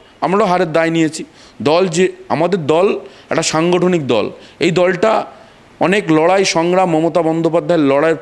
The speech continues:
পর এই দলটা গঠিত হয়েছে। তাই দল, মানুষ এবং দল দুটো একসঙ্গে কম্বিনেশন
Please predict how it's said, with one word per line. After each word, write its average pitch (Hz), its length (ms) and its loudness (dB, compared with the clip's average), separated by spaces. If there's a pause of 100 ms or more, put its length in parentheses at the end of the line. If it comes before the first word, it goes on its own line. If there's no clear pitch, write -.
পর 170 140 4 (100)
এই 165 60 2
দলটা 147 280 0 (100)
গঠিত 131 240 -4
হয়েছে। 117 260 -2 (320)
তাই 147 120 0 (160)
দল, 202 180 2 (640)
মানুষ 190 380 0 (520)
এবং 185 220 2 (240)
দল 156 180 2 (500)
দুটো 151 200 0
একসঙ্গে 185 460 0
কম্বিনেশন 165 540 0